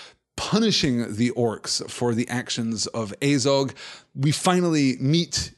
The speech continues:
in the Battle of Azanulbazar, the Battle of Dimril Dale, there on the eastern edge of Moria, where the dwarf army smashes into the orc army and slaughters them effectively. They could not,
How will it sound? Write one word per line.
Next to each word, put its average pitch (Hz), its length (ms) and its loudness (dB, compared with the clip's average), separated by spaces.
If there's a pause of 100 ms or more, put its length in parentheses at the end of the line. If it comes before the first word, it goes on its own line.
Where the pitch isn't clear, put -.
in 127 220 2
the 120 100 2
Battle 135 420 0
of 131 120 0
Azanulbazar, 107 1000 0
the 110 100 0
Battle 127 440 0
of 120 220 0
Dimril 127 520 0
Dale, 120 460 0
there 117 280 -2
on 117 100 -2
the 117 200 0
eastern 123 380 0
edge 117 420 -2
of 101 400 -6
Moria, 139 480 2 (380)
where 127 380 2
the 113 240 -2
dwarf 139 380 0
army 131 220 -2
smashes 131 500 0
into 165 480 2
the 123 200 0
orc 127 320 -2
army 117 320 -4
and 110 260 -6 (420)
slaughters 131 720 2
them 98 220 -8
effectively. 165 800 -2 (380)
They 151 100 4
could 170 240 -2
not, 196 360 -2